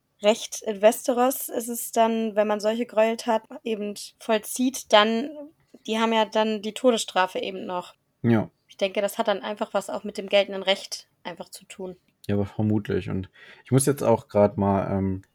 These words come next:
Speaker 2: <laughs> ein anderes Fandom einbringen. Vikings.
Speaker 1: <laughs>
Speaker 2: Da ist es ja wieder so. <laughs>
Speaker 1: Über-,
Speaker 2: Ja, heute bin ich
Speaker 1: übernimmst
Speaker 2: das.
Speaker 1: du jetzt Sonjas Aufgabe? Finde ich gut.
Speaker 2: <laughs> Ein bisschen, nur ein bisschen. Ähm,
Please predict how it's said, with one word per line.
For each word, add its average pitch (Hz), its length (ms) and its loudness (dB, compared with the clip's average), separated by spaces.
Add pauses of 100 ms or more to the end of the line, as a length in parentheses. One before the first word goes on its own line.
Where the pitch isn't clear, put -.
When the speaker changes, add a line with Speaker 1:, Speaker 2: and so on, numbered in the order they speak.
(120)
Speaker 2:
<laughs> - 880 -10
ein - 60 6
anderes 123 280 8
Fandom 165 280 8
einbringen. 127 480 6 (140)
Vikings. 143 580 4 (100)
Speaker 1:
<laughs> 285 320 2
Speaker 2:
Da 127 140 10
ist 151 60 2
es 165 160 -4
ja 156 140 6
wieder 143 180 6
so. 131 220 4 (520)
<laughs> - 560 -8
Speaker 1:
Über-, 269 120 12
Speaker 2:
Ja, - 80 12
heute - 40 4
bin - 60 10
ich - 80 12
Speaker 1:
übernimmst 285 340 12
Speaker 2:
das. 131 80 8
Speaker 1:
du 294 100 4
jetzt 277 200 2
Sonjas 269 380 2
Aufgabe? 262 460 -2
Finde 254 220 -2
ich 233 100 -12
gut. - 260 -8 (260)
Speaker 2:
<laughs> - 1160 0
Ein 151 120 10
bisschen, 139 440 6
nur 143 120 4
ein 135 100 4
bisschen. 120 560 -2
Ähm, 131 320 4